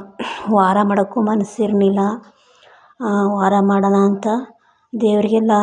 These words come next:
ಹೂವಿಟ್ಟು, ನಮ್ಮ ಗಿಡದಲ್ಲೇ ಹೂ ತಂದು ಹೂವಿಟ್ಟು ಮನಸ್ಸಿಗಾರ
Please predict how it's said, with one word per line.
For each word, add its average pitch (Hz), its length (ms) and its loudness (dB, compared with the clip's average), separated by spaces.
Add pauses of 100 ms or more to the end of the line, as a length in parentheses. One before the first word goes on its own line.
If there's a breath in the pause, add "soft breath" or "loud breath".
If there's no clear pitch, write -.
(120)
ಹೂವಿಟ್ಟು, 208 920 0 (140)
ನಮ್ಮ 202 240 0
ಗಿಡದಲ್ಲೇ 208 540 0
ಹೂ 214 200 -2
ತಂದು 214 460 -2
ಹೂವಿಟ್ಟು 202 840 0 (500 loud breath)
ಮನಸ್ಸಿಗಾರ 214 600 0